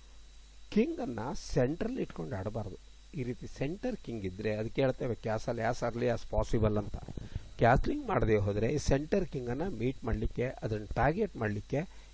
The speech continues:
ಯಾವಾಗಲೂ ಸುಲಭ ಆಗ್ತದೆ. ಸೆಂಟರ್ ಕಿಂಗನ್ನು ಟಾರ್ಗೆಟ್ ಮಾಡುವಾಗ ನೆನ್ಪಿಟ್ಕೊಳ್ಬೇಕು, ನಮ್ಮ ಪೀಸ್ ಎಲ್ಲ ಡೆವಲಪ್ ಆಗಿರಬೇಕು. ಆ ಕಿಂಗನ್ನು ಟಾರ್ಗೆಟ್ ಮಾಡುವಷ್ಟು ಪೀಸ್ ನಮ್ಗೆ ಬೇಕು. ಯಾವುದೋ ಒಂದು ಪೀಸ್ ಹಿಡ್ಕೊಂಡು ಟಾರ್ಗೆಟ್ ಮಾಡ್ತೇನೆ ಅಂದ್ರೆ ಆಗೋದಿಲ್ಲ.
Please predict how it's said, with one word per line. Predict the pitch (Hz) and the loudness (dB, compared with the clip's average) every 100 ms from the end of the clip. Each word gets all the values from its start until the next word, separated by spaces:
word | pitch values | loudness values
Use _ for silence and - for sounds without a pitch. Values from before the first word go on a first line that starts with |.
| - | -2
ಯಾವಾಗಲೂ | 113 113 113 110 120 | 4 6 4 0 -2
ಸುಲಭ | - 92 | -4 -4
ಆಗ್ತದೆ. | - - - - - - - - - - - - | -6 -4 -6 -6 -12 -14 -12 -14 -16 -18 0 4
ಸೆಂಟರ್ | - 143 233 - | 6 6 4 4
ಕಿಂಗನ್ನು | - 147 123 113 - - | 0 0 0 -2 -6 -2
ಟಾರ್ಗೆಟ್ | 131 123 156 226 190 | 4 4 4 2 0
ಮಾಡುವಾಗ | 131 113 110 123 135 | 2 2 4 2 2
ನೆನ್ಪಿಟ್ಕೊಳ್ಬೇಕು, | 123 117 151 - 123 107 110 - | 0 -2 -2 -2 0 0 0 -2
ನಮ್ಮ | 143 113 107 | -4 -2 -2
ಪೀಸ್ | - 165 170 120 | 2 2 2 2
ಎಲ್ಲ | 131 127 | 2 2
ಡೆವಲಪ್ | 104 120 151 - | 2 4 4 4
ಆಗಿರಬೇಕು. | 127 123 113 117 | 2 2 0 0
ಆ | 131 | 0
ಕಿಂಗನ್ನು | - 127 143 143 120 | -2 -2 -2 0 -2
ಟಾರ್ಗೆಟ್ | 113 117 143 147 | -2 0 -2 -2
ಮಾಡುವಷ್ಟು | 127 127 - | -2 -2 -2
ಪೀಸ್ | - 135 131 | 0 0 0
ನಮ್ಗೆ | 120 113 | -4 0
ಬೇಕು. | 123 139 - - - - - - - - - | 2 2 -2 -6 -8 -16 -18 -18 -18 -8 2
ಯಾವುದೋ | 110 120 127 | 4 6 6
ಒಂದು | 127 147 | 6 4
ಪೀಸ್ | 151 123 | 2 2
ಹಿಡ್ಕೊಂಡು | 127 - 123 113 | 2 0 4 4
ಟಾರ್ಗೆಟ್ | - 123 143 139 | 6 2 2 -2
ಮಾಡ್ತೇನೆ | 127 113 120 113 | -4 -4 -4 -4
ಅಂದ್ರೆ | 113 107 | -4 -4
ಆಗೋದಿಲ್ಲ. | 101 101 87 | -4 -8 -10